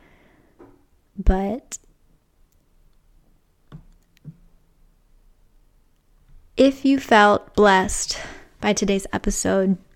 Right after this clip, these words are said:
in some way, shape, or form, or received wisdom and encouragement and gained insight from your spiritual walk with the Lord, the best way to help and support this podcast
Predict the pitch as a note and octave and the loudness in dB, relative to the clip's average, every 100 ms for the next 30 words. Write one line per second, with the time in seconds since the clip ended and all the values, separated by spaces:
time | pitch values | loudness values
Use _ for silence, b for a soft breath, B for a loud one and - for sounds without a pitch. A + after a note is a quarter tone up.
0 | - - G3 - C4+ C4 A#3 A3 G#3+ F#3+ | -14 -4 -2 0 2 4 4 2 0 -2
1 | F#3 E3 - C#4 C#4 C4+ C#4 B B B | -2 -4 2 6 8 6 4 B B B
2 | B B B - G#3 G3 F#3+ - F#3+ F#3 | B B B -8 -4 -2 -2 -4 -4 -2
3 | F3+ F3+ F3 - - _ _ _ _ _ | -2 -4 -8 -14 -20 _ _ _ _ _
4 | _ _ _ F#3+ F#3+ - F#3 F3 - - | _ _ _ 0 2 0 -4 -4 -6 -10
5 | - F#3+ F#3+ F#3 - F#3 F3 - C#2+ - | -8 -6 -6 -6 -8 -8 -8 -8 -8 -10
6 | - - - B B B _ _ G#3 F#3+ | -14 -12 -12 B B B _ _ -6 -2
7 | G3 F#3 - G3 F#3 - - - - - | -2 -4 -4 -4 -4 -4 -4 -6 -8 -6
8 | G3 G3 - C4+ C#4 - G#3+ F#3+ F#3 - | -4 -6 0 2 2 2 2 2 -2 -6
9 | - - G3 A3 A3+ A3 A3 B B B | -8 -4 0 2 4 2 -2 B B B
10 | B B B B3 A3 B3 B3+ - C4 A#3+ | B B B -2 2 2 2 0 2 2
11 | G#3+ - G3+ - G3 - - F3+ F3+ F3+ | 2 0 0 0 -2 0 0 0 -2 -6
12 | - F3 F#3 - - - - - - | -2 -2 -4 -6 -6 -6 -10 -10 -16